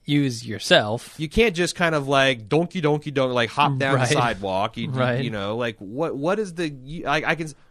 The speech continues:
Speaker 2: jet, great idea.
Speaker 1: Yeah.
Speaker 2: You can
Speaker 1: Yeah.
Speaker 2: cover a lot of ground. You can go incognito.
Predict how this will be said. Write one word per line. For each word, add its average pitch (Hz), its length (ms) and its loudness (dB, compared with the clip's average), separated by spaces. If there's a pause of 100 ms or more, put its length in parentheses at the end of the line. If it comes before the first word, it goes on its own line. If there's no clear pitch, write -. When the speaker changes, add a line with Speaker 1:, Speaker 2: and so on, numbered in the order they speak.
(360)
Speaker 2:
jet, 147 440 0 (160)
great 120 260 0
idea. 90 460 -4 (260)
Speaker 1:
Yeah. 101 320 -2 (100)
Speaker 2:
You 107 180 -10
can 107 120 -8
Speaker 1:
Yeah. 92 160 -14
Speaker 2:
cover 147 260 0
a - 20 -2
lot 143 200 2
of 131 80 -8
ground. 139 460 0 (220)
You 104 100 -10
can 104 100 -8
go 131 160 0
incognito. 123 920 -2